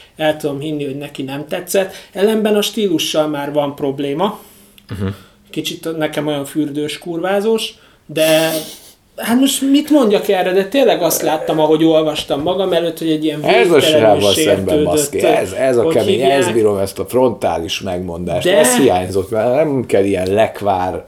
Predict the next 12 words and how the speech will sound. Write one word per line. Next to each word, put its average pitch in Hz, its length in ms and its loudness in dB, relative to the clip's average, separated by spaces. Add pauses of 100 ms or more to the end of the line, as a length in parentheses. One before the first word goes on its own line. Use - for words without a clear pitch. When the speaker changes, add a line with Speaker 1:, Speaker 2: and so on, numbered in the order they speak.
Speaker 2:
ö, 156 220 -8
Speaker 1:
De, 226 360 2
Speaker 2:
műsor - 300 -4
ide. 92 200 -4
Speaker 1:
de 180 240 0
tény, 202 340 4
hogy 156 160 0
a 135 80 -4
vé-, 160 380 0
véleményével 175 680 0
egyetértek, 151 680 -4
annyi, 151 320 -4